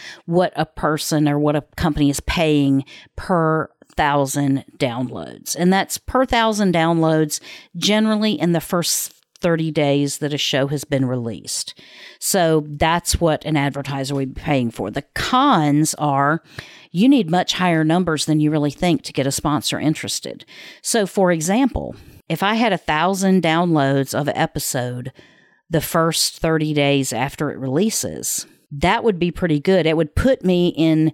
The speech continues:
a very high quartile of podcasters that reach that level. I mean, it would be, like, in the, you know, the upper fifteen percent of podcasters. But even then, only one thousand listens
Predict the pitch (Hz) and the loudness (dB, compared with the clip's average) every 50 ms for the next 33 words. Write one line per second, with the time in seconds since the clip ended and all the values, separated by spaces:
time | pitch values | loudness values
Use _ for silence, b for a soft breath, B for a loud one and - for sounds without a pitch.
0 | B B B B B B B 165 160 156 151 156 180 196 214 226 226 220 214 208 | B B B B B B B 0 0 0 0 0 2 4 4 4 4 4 4 2
1 | 202 185 - - - - - - 214 208 208 202 202 202 196 - - - 220 220 | 2 0 -2 -2 -6 -6 -4 -2 -2 0 2 2 2 0 -2 -2 0 2 2 2
2 | 214 - - 180 156 156 156 156 151 151 151 147 147 - - - 165 160 151 151 | 2 0 0 0 0 2 4 4 4 4 4 4 2 2 0 0 0 2 2 4
3 | 151 151 147 147 147 - - _ - - _ - - 185 175 170 - 160 156 147 | 4 2 2 0 -4 -8 -14 _ -20 -20 _ -4 -2 -2 -2 0 -2 -2 -2 -2
4 | - - 165 156 151 147 - - 160 - - 160 175 196 190 - - - - 160 | -4 -4 -4 -4 -4 -4 -4 -2 -4 -4 -2 -4 -4 -4 -4 -2 -4 -4 -2 -2
5 | 139 - - 139 135 127 117 104 104 120 139 151 165 165 180 175 135 175 165 160 | -2 -2 -2 -4 -4 -4 -4 -4 -4 -2 2 4 4 4 4 2 2 0 0 0
6 | 175 165 165 165 156 151 - 175 165 160 156 151 151 147 B B B B B B | 0 0 2 2 0 0 0 2 4 4 6 4 4 2 B B B B B B
7 | B 190 175 165 160 156 156 160 - 165 185 175 - 185 175 175 170 160 - B | B 0 2 2 2 2 0 0 2 0 0 0 0 0 2 2 2 0 -2 B
8 | B B B - - 202 - - - 196 190 185 175 - - 170 - - - 220 | B B B -4 -2 -2 -2 -2 -2 0 2 2 2 2 0 0 0 0 0 0
9 | 202 180 - - 143 147 - - 220 226 220 - 165 139 120 - - - 101 - | 0 0 -2 -4 -8 -6 -4 -2 -2 -2 -4 -4 -8 -8 -6 -6 -6 -6 -8 -12
10 | - - - - - - b b b b b b b b b b b b - 180 | -12 -10 -8 -8 -10 -12 b b b b b b b b b b b b -16 -6
11 | 170 196 190 185 180 - - - _ _ _ _ _ - 202 226 226 202 214 202 | 0 2 2 2 2 0 -4 -18 _ _ _ _ _ 0 2 2 4 4 4 4
12 | 190 202 202 202 196 185 - 156 180 185 180 175 175 170 - - - - 151 165 | 4 4 4 4 2 2 2 2 2 4 4 4 2 2 0 -2 -8 -14 -8 -4
13 | 160 175 185 185 190 196 196 196 196 190 180 - _ - 180 170 175 175 175 160 | 0 2 2 2 4 4 4 4 4 2 0 -4 _ -2 0 0 2 2 0 2
14 | 147 175 170 170 160 165 180 175 - - 175 156 151 147 147 147 - | 2 2 2 4 4 2 2 0 0 0 2 4 4 4 4 2 0